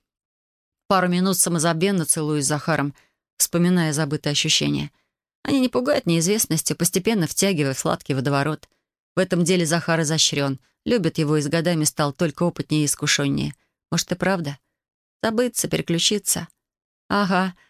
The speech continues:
одну глупость перекрыть другой. Очень по-взрослому. Котов, чуть отстранившись, рывком стягивает с меня футболку. Стол настойчиво завибрировал. Точнее, не стол, а телефон на столе. Нравятся мне разного рода вибрации.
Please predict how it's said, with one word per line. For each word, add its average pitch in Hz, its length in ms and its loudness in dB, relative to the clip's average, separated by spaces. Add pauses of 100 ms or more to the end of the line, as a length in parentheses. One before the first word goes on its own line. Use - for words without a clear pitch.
(180)
одну 208 340 2
глупость 202 460 0
перекрыть 190 400 0
другой. 175 440 2 (220)
Очень 202 400 2
по-взрослому. 175 680 -2 (680)
Котов, 247 280 0
чуть 220 200 0
отстранившись, 190 760 0
рывком 175 340 0
стягивает 160 460 0
с - 80 0
меня 160 160 2
футболку. 147 580 -2 (480)
Стол 214 320 2
настойчиво 180 580 0
завибрировал. 160 680 0 (260)
Точнее, 175 280 0
не 185 120 0
стол, 185 240 0
а 180 60 2
телефон 185 380 0
на 147 60 0
столе. 147 380 -4 (760)
Нравятся 185 440 0
мне 160 140 2
разного 156 320 0
рода 156 200 0
вибрации. 160 600 -2